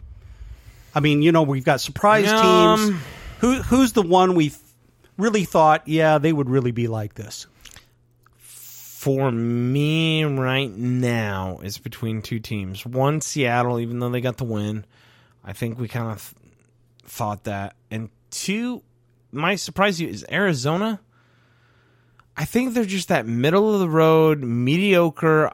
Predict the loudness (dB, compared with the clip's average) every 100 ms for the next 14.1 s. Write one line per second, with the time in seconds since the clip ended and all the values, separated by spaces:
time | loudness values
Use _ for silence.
0 | -8 -20 -18 -16 -8 -4 -4 -4 -2 0
1 | 2 0 0 2 0 -2 -6 _ _ _
2 | _ _ _ -6 -4 -4 -4 -2 -2 -4
3 | -4 -4 -4 -4 -4 -4 -8 -20 -20 _
4 | _ 0 2 4 4 2 2 0 2 4
5 | 2 0 _ _ -4 -2 2 2 0 -2
6 | -2 -2 0 -2 -2 -2 0 0 -4 -6
7 | -6 -4 -2 -4 -6 -8 -8 -6 -2 0
8 | 0 0 -4 -10 -6 -2 -2 -2 -4 -8
9 | -12 _ _ -20 _ _ _ _ 0 0
10 | 0 0 2 0 0 0 0 0 2 2
11 | -2 -4 -10 _ _ -6 0 0 0 -2
12 | 0 0 0 -4 -4 -6 -2 0 0 -2
13 | -2 0 -2 -4 -6 0 0 0 -2 -2
14 | -4